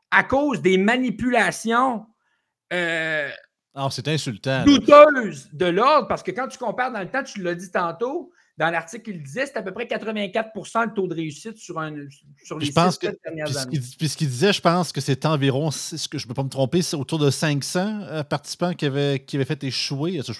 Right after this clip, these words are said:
Speaker 2: peux, je vais relire l'article rapidement pour pas me tromper dans mes chiffres. Mais il y avait
Speaker 1: C'est des
Speaker 2: joué
Speaker 1: grosses
Speaker 2: en
Speaker 1: cohortes, là, tu sais, on
Speaker 2: Oh,
Speaker 1: s'entend,
Speaker 2: ouais,
Speaker 1: là,
Speaker 2: c'est
Speaker 1: moi. Alors, euh, alors, c'est pour ça que je dis que je ne, je ne comprends pas.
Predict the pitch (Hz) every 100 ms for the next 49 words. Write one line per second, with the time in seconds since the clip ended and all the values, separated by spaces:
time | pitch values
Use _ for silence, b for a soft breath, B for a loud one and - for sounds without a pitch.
0 | - 123 95 95 113 113 90 139 - 110
1 | 101 104 131 110 104 101 95 120 101 90
2 | - 180 - B B B B B B 120
3 | 113 117 208 123 151 285 - 220 269 320
4 | - 208 185 - 240 214 156 143 151 131
5 | 147 240 240 214 214 202 - _ b b
6 | b 147 165 180 170 160 156 156 156 156
7 | 147 - 139 156 139 135 - 156 254 277
8 | 180 143 220 190 156 165 160 156 139 143
9 | 160 156 151 185 185 170 170 139 - 202
10 | 254 285